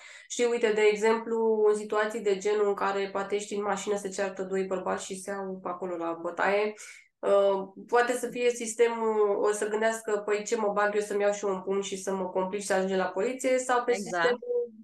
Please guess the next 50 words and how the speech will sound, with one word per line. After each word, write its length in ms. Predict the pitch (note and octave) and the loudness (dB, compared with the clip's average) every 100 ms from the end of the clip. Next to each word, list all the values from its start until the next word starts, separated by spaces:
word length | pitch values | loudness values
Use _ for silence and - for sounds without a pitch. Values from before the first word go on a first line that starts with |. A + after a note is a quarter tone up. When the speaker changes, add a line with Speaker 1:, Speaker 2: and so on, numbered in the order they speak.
| - - - - | -20 -20 -20 -6
Speaker 1:
unul 220 | A3 A#3 A#3 | 2 2 4
mai 220 | A3+ A3+ | 4 2
empatic, 560 | A3+ B3 B3 B3 A3+ | 2 2 2 -2 0
"Hai 100 | A#3+ | 2
să 140 | A#3+ A#3+ | 2 0
mă 140 | A3+ G#3+ | -2 0
bag 200 | B3 A#3+ | 0 0
că, 260 | A#3 A3 | 0 0
ia 120 | A3+ A3+ | 0 -2
uite, 360 | A3 F3 F3 | -2 -6 -6
și 240 | - - - | -10 -16 -4
pe 80 | |
ăștia 320 | F#3+ F#3 F3 F3 | -4 -2 -6 -4
s-au 200 | F3+ F3 | -4 -4
apucat 340 | F3+ - G3+ | -6 -4 -4
să 120 | G#3 | -4
se 160 | F#3+ F#3+ | -8 -6
bată 280 | G3 G#3 G3 | -4 -4 -4
pe 100 | G3 | -4
aici 240 | G3 G3+ | -2 -4
dintr-un 360 | G3 F#3+ G3 G3 G3+ G3 G3 G3 | -6 -6 -6 -4 -6 -6 -8 -6
prostie, 600 | G#3 G#3 - A3+ G3+ G3 | -2 -2 -2 -4 -2 -4
că 300 | F3+ F3+ F#3 | -2 0 2
hai 180 | A3 G#3+ | 0 0
să-i 180 | G#3+ G3+ | 0 -2
despărțim, 460 | G3+ - G#3 B3+ | -2 -2 -2 -2
să 120 | B3 | -6
se 100 | G3 | -6
mai 160 | G3 F#3+ | -2 -2
calme", 360 | G3+ A3 G#3+ A3 | -2 -2 -2 -2
știi? 280 | B3 A#3+ B3 - - | 0 0 -2 -14 -2
Dar 160 | A#3 A3+ | 4 6
eu 80 | A3+ | 6
cred 140 | A#3+ | 4
că 80 | B3 | 4
mai 140 | A#3+ A#3+ | 4 4
mult 160 | C4 | 4
tendința, 760 | C4 B3 B3+ B3+ C4 B3+ B3 B3 | 2 2 -2 -2 2 4 2 0
nu 120 | C4+ | -4
știu 180 | C4+ A#3+ | -4 -2
de 140 | G#3 G#3+ | 0 2
ce 240 | G#3+ - | 0 -2
cred 300 | - G#3+ G#3 | 0 0 2
asta, 340 | G#3 G#3+ A3 G#3 | 0 0 -2 0
poate 280 | G3+ G#3 | 0 -2
din 180 | G3 G#3 | -4 -4
ce 80 | G#3+ | -4
am 80 | G#3 | -2
mai 180 | G#3 G#3 | -2 -2
observat, 640 | G#3 G#3+ G#3 B3 A#3+ B3 | -2 -2 0 0 -2 -2